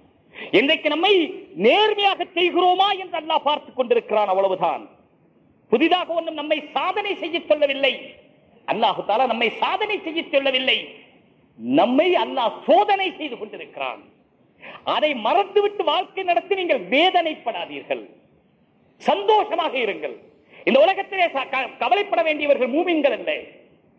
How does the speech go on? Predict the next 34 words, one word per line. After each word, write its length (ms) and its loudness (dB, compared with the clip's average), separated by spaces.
யார் 380 2
கவலைப்படுகிறார்களோ 920 0
அவர்கள் 280 -2
மூமின்களாக 480 -2
இருக்க 260 -2
முடியாது, 480 2
சகோதரர்களே. 420 -14
ஏன் 280 4
கவலைப்பட 400 0
வேண்டும்? 340 -4
இப்ப 160 2
நான் 180 -2
கவலைப்பட 380 2
ஆரம்பிச்ச 260 -2
அவன 180 0
மாதிரி 180 -2
மூணு 160 2
மணிக்கு 260 4
எந்திரிச்சு 260 -2
உட்கார்ந்து 240 0
விடியல 300 2
என்ன 220 -2
ஆகிறது? 320 -2
இப்ப 160 2
நான் 100 0
கவலைப்பட 380 2
ஆரம்பிச்சு 300 -4
காலையில 420 2
நாலு 280 2
மணிக்கு 260 -2
எனக்கு 180 0
ஹார்ட் 340 2
அட்டாக் 300 2
வந்துட்டா 240 2